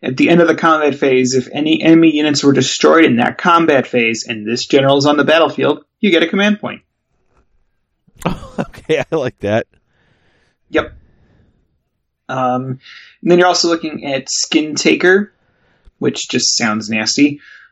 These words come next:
Speaker 1: Um, if any enemy models were slain by wounds inflicted by this general's attack combat phase, at the end of the phase, you can heal D three wounds.
Speaker 2: Well, that's pretty good. And that's any,
Speaker 1: Mm-hmm.
Speaker 2: any were slain by, okay.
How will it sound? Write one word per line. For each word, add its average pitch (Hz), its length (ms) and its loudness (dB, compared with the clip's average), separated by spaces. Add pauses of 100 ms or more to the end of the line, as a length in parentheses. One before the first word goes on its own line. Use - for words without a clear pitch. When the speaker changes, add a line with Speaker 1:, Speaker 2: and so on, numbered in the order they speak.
(140)
Speaker 1:
Um, 98 340 -4 (140)
if - 180 2
any 170 320 4
enemy 165 240 6
models 143 480 4
were 131 140 -2
slain 139 360 0
by 131 140 4
wounds 127 360 0
inflicted 175 500 0
by 143 140 2
this 131 140 0
general's 135 320 -2
attack 127 460 -2 (1300)
combat 135 240 -2
phase, 123 500 -2 (320)
at 139 140 -4
the 135 120 -2
end 165 100 4
of 151 60 4
the 143 60 0
phase, 135 220 2
you 127 80 0
can 131 100 -2
heal 139 380 2
D 135 160 0
three 127 180 4
wounds. - 400 0 (1300)
Speaker 2:
Well, 101 120 -8
that's 110 160 -4
pretty 95 240 -6
good. 90 340 -4 (640)
And 101 120 -6
that's - 280 -4
any, 147 220 0
Speaker 1:
Mm-hmm. 208 220 6
Speaker 2:
any 123 180 -4
were 110 180 -4
slain 110 560 -8
by, 98 140 -6
okay. 117 340 -6